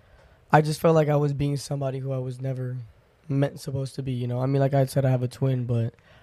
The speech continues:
I feel like I was always just trying to be somebody who I wasn't. So, like, fast forward through a couple years later, me moving out to L A, I've had jobs, I've had this and that, but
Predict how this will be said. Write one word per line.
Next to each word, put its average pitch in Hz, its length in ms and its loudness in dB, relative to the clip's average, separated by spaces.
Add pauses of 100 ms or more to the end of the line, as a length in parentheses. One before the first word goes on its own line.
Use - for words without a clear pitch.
(120)
I 139 60 6
feel 143 120 2
like 139 160 2
I 135 60 4
was 131 160 4
always 127 220 2
just 123 120 -4
trying 127 140 -2
to 127 60 0
be 127 80 0
somebody 123 340 -4
who 123 100 0
I 117 100 2
wasn't. 120 440 -2 (540)
So, 139 240 4
like, 127 340 2 (1500)
fast 147 340 6
forward 143 360 6
through 147 240 2
a 147 100 -2
couple 143 260 0
years 139 280 4
later, 139 240 6
me 135 100 4
moving 135 300 0
out 131 120 0
to 131 100 -4
L 127 180 0
A, 127 280 -2 (460)
I've 151 120 8
had 143 200 6
jobs, 135 400 6
I've 139 80 -2
had 135 220 0
this 135 260 -4
and 139 280 -4 (260)
that, 139 420 6
but 131 340 2